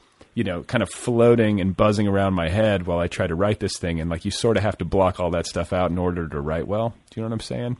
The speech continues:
But it's like, I feel like, uh, you know, I feel like that stuff is sort of, like, there and buzzing in my ears and,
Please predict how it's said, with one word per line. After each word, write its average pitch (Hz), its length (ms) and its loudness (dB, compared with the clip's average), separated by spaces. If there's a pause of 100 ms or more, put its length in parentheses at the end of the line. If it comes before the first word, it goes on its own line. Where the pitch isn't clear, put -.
(120)
But 90 140 -2
it's - 160 -4
like, 92 180 -2
I 90 80 -4
feel 104 320 0
like, 92 420 -2 (680)
uh, 69 460 -14 (280)
you 104 100 -6
know, 95 260 -4 (260)
I 95 80 -10
feel 113 140 -4
like 107 80 -2
that 92 140 -8
stuff - 260 -4
is 92 80 -8
sort 92 200 -2
of, 87 120 -6
like, 82 260 -6
there 87 500 -6
and 76 280 -8 (280)
buzzing 87 440 -6
in 85 80 -4
my 82 120 -4
ears 82 440 -8
and, 71 220 -10